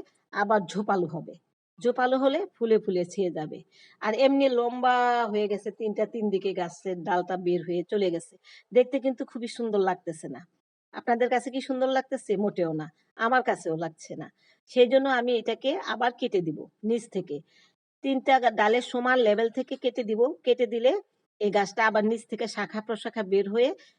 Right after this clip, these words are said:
অনেক ঝোপালো হবে, গাছের ফুলগুলো বেশ চারপাশ দিয়ে ভরা থাকবে, দেখতে সুন্দর দেখা যাবে। তাহলে গাছের যেমন যত্ন দরকার, গাছের সৌন্দর্যেরও কিন্তু জ-, দরকার আছে, গাছকে সাজানোরও দরকার আছে। তাই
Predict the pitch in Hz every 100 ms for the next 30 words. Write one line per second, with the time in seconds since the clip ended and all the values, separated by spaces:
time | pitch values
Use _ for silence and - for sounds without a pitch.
0 | _ - 220 277 285 277 226 175 190 185
1 | 170 160 147 - _ _ _ - 208 -
2 | 240 254 - 226 240 196 214 214 233 220
3 | 220 233 240 190 - - 190 214 220 196
4 | 180 208 180 165 208 220 220 190 196 269
5 | - - _ - 196 208 208 196 185 175
6 | 156 151 165 - - - _ _ _ _
7 | _ 220 226 240 208 190 - 240 220 233
8 | 226 226 214 214 226 220 208 208 202 208
9 | 214 - _ _ - 208 196 - 214 202
10 | - - 214 220 233 185 233 196 185 185
11 | 156 160 165 160 165 185 175 156 156 -
12 | 160 - _ _ 226 214 - 262 247 226
13 | 220 254 262 240 208 175 165 147 147 151
14 | 147 156 _ _ _ - 214